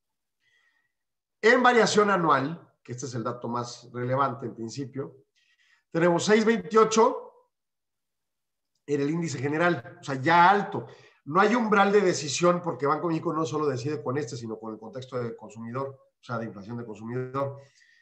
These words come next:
Pero vean, subió muchísimo, seis veintiocho. Y luego, actividades primarias, cuatro cincuenta y uno, y actividades secundarias, nueve cero tres. Manufactura es lo que más subió. Las terciarias no subieron relevante, uno sesenta y uno.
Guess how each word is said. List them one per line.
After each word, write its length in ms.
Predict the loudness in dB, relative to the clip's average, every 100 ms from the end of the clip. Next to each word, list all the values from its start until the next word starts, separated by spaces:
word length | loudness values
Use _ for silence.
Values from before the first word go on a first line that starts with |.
| _ _ _
Pero 180 | -2 0
vean, 240 | 2 2
subió 300 | 0 -2 -2
muchísimo, 520 | -2 -2 -4 -4 -4 -4
seis 180 | -4
veintiocho. 580 | -4 -4 -4 -6 -8 -12 _ _ _ _ _ _
Y 80 | 0
luego, 480 | 2 4 4 2 -2
actividades 360 | -2 0 0
primarias, 540 | 0 0 2 0 -4 -4
cuatro 240 | -4 -4
cincuenta 420 | -6 -6 -6 -4
y 80 | -4
uno, 380 | -2 0 0 -2 -10 _ _ _
y 80 | -10
actividades 380 | -8 -2 0 0
secundarias, 420 | -2 -2 0 0
nueve 260 | 0 -2 -2
cero 240 | -4 -8 -8
tres. 400 | -10 -10 -14 _ _
Manufactura 480 | -8 -6 -8 -4 -2
es 40 |
lo 100 | -2
que 60 | -4
más 160 | -6
subió. 360 | -6 -8 -8 -10 _ _ _ _ _ _
Las 160 | -8
terciarias 420 | -4 -2 0 0 -2
no 220 | -2 -2
subieron 320 | -2 -2 -2
relevante, 460 | -4 -2 -2 -2 -4
uno 260 | -4 -6
sesenta 280 | -8 -12 -14
y 100 | -14
uno. 120 | -16